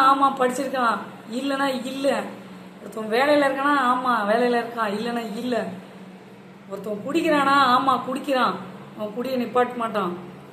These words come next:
ஒருத்தவன் வந்து சிகரெட் அடிக்கிறானா? ஆமா, அவன் சிகரெட் குடிப்பான், நிப்பாட்ட மாட்டான். போதைப் பொருளுக்கு அடிக்ட் ஆ-, அவனும் நிப்பாட்ட மாட்டான். அதுக்கு அடிக்ட்.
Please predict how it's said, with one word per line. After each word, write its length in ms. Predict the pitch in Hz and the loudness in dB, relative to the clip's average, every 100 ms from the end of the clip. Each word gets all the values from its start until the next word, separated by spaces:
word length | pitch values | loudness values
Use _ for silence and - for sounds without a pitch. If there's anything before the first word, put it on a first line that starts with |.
| 202 | -8
ஒருத்தவன் 300 | 190 208 208 | -2 0 0
வந்து 160 | 240 | -2
சிகரெட் 460 | 240 254 277 262 240 | -4 -4 0 0 0
அடிக்கிறானா? 300 | 233 220 226 | 0 -2 0
ஆமா, 380 | 208 226 214 202 | 0 0 0 -2
அவன் 140 | 196 | -2
சிகரெட் 360 | 196 233 240 240 | -4 -4 -4 -4
குடிப்பான், 320 | 202 190 180 - - - | -6 -4 -6 -8 -14 -10
நிப்பாட்ட 320 | 214 226 240 | -4 -2 -2
மாட்டான். 320 | 214 190 180 175 - - - 185 185 | -2 -2 -2 -4 -8 -12 -12 -8 -4
போதைப் 340 | 190 262 294 277 | 2 4 4 4
பொருளுக்கு 280 | 247 226 220 | 2 4 2
அடிக்ட் 240 | 240 208 | 2 2
ஆ-, 260 | 226 208 196 | 2 2 2
அவனும் 320 | 214 247 226 | 0 0 -2
நிப்பாட்ட 300 | 208 226 220 | 0 0 0
மாட்டான். 260 | 196 185 180 - - - | -2 -4 -6 -14 -18 -8
அதுக்கு 200 | 196 185 | -4 0
அடிக்ட். 300 | 196 240 240 | 0 -2 -6